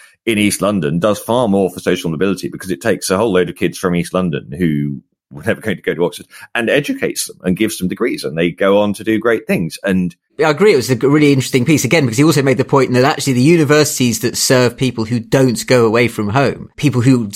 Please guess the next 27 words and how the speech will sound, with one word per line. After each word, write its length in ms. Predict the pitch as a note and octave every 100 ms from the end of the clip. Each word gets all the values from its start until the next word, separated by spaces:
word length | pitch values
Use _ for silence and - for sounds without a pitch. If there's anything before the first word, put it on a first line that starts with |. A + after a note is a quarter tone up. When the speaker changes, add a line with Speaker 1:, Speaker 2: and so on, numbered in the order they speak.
| A#2+
Speaker 2:
local 340 | C#3+ D3+ C3
univer-, 340 | A#2+ A2 B2 A#2+
who 100 | A#2
go 120 | C3
to 60 | B2
their 100 | G#2+
local 360 | A2 C3 B2+
university, 640 | A2 G#2 G#2 B2 B2 - -
which 200 | A2 A#2
is 100 | G#2+
very 300 | - C3 A#2
much 260 | G#2+ -
not 400 | A2 A#2 C#3 -
the 120 | G2+ G2+
model 500 | G#2 G2+ G2 F#2 -
of 400 | F#2 F2+ F2 - - _
the 140 | - G2
conception 720 | - G#2+ - - - - G2+
of 120 | F#2
what 160 | G2 G2+
university 540 | G2+ G2+ G2 F#2+ F#2+
experience 460 | - - F#2+ E2+ F2+
is 100 | -
supposed 340 | F#2 G2+ F#2
to 60 | F#2
be 200 | G2 F2
for, 460 | - G2 F2+ E2+